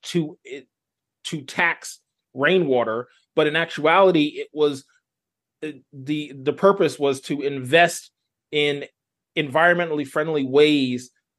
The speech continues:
to, or to the, the, or to move money to, uh, from the state budget to invest into more environmentally friendly ways as it pertains to wastewater, uh, release and trying to,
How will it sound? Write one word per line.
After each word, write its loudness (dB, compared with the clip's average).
to, 0
or -2
to -2
the, -2
the, -4
or 0
to -4
move 2
money 0
to, -6
uh, -6
from -4
the 0
state -2
budget 0
to -4
invest -2
into -4
more -2
environmentally -2
friendly -4
ways 0
as -6
it -8
pertains -4
to 0
wastewater, 2
uh, 2
release -6
and -6
trying -2
to, -2